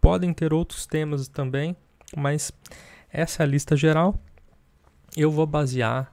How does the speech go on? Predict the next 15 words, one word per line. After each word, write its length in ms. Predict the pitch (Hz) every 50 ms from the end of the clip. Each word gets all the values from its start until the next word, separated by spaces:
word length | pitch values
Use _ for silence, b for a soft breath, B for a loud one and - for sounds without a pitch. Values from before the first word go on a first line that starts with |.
| _ -
ah, 400 | 165 - 131 117 110 110 113 117 -
o, 320 | - 123 120 120 120 117 - - - -
a 80 | - 139
minha 520 | 123 117 117 117 113 107 107 104 107 117 - _ _ - - - - _ _ _ _ _ _ _ _ _ _ _ _ - - _ _ _ _ _ _ _ _ _ - -
descrição, 880 | 135 117 123 131 127 - - 127 120 117 - - - 127 127 131 135 127
a 80 | 120 117
minha 160 | 117 117 117
explanação 640 | 117 - - 123 117 113 117 113 - - 127 120
dos 140 | 117 110 -
assuntos 500 | 131 131 - - 139 143 143 - - -
nesse 360 | 143 143 160 175 - - -
livro-texto 600 | 143 147 147 139 139 - - 131 127 127 - - 120
aqui, 280 | - - - 127 139 B B B B B B B B B
Ciência 440 | - - - - 127 123 123 - 147
Psicológica, 720 | 139 - - - - 139 131 127 123 123 - - - -